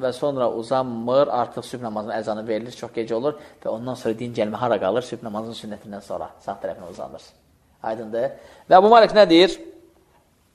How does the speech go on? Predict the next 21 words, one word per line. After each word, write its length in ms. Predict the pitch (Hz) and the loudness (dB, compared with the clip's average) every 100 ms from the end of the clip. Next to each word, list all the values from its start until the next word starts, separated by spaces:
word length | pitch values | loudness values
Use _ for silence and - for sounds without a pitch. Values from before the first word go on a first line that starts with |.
| _ _ _ - - | _ _ _ -20 4
Və 140 | 254 285 | 6 8
rubbama 320 | 254 262 247 | 8 6 6
kan 240 | 240 240 | 6 6
yattaji 480 | 240 233 233 220 233 - | 6 8 8 10 6 6
fil 160 | 220 208 | 0 6
mawdi'aini, 720 | 202 180 190 196 214 208 214 185 | 6 8 6 8 6 6 4 8
vallahu 480 | 175 165 135 - - | 8 8 6 0 -2
a'lam. 300 | 120 117 113 | 0 0 2
Ola 260 | 214 214 175 | 8 8 8
bilsin 320 | 170 190 175 | 4 2 -4
ki, 80 | 160 | 0
hətta 640 | 190 233 - 196 196 202 170 | 0 0 2 6 6 6 6
hər 160 | 220 330 | 4 4
iki, 560 | 185 - 175 123 - - - _ _ - | -6 4 4 4 -4 -16 -20 _ _ 6
hər 260 | 208 214 | 8 8
iki 240 | 196 - 165 | 2 0 4
halda 380 | 160 175 180 175 | 6 8 6 6
da 120 | 180 196 - - | 6 4 -2 -10
uzanmışdı, 580 | 156 147 139 143 131 151 | -2 2 2 0 -6 -8
dincəlmişdi. 560 | 131 117 101 101 - 196 | -4 -4 -4 -6 -12 -2
Yəni, 300 | 185 127 135 | 0 2 -2